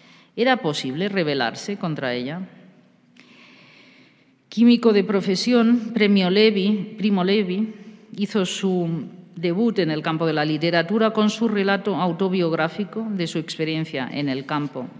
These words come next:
de concentración de Auschwitz, Si esto es un hombre, publicada por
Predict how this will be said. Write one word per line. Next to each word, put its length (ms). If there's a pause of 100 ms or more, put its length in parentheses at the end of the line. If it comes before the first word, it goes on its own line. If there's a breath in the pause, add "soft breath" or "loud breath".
(160)
de 160
concentración 720
de 300 (240)
Auschwitz, 680
Si 260
esto 200
es 100
un 120
hombre, 360 (480 loud breath)
publicada 880
por 240